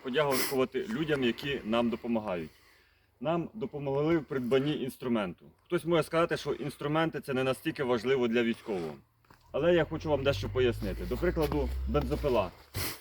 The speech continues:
Це досить важливий інструмент в побудові бліндажа, в укріпленні траншей. І навіть просто в тому, щоб нарізати дров,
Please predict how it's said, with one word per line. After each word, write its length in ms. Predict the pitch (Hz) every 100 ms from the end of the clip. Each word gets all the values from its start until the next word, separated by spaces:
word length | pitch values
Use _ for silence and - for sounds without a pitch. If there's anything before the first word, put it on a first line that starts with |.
| - - - -
Це 100 | 170
досить 800 | 185 185 160 135 175 160 - -
важливий 540 | 147 127 165 156 147 139
інструмент 600 | 143 - 147 160 160 151 - - -
в 160 | 104 -
побудові 500 | 143 143 151 160 139
бліндажа, 680 | 123 139 131 113 120 110 90
в 180 | 92
укріпленні 720 | 120 170 165 147 147 139 123 90
траншей. 640 | 135 151 - 151 131 113 - - _ -
І 80 | 143
навіть 380 | 170 160 151 - -
просто 400 | 156 190 - 170
в 100 | 135
тому, 240 | 165 156
щоб 240 | 139 - 135
нарізати 500 | 147 165 151 151 143
дров, 500 | 117 117 156 180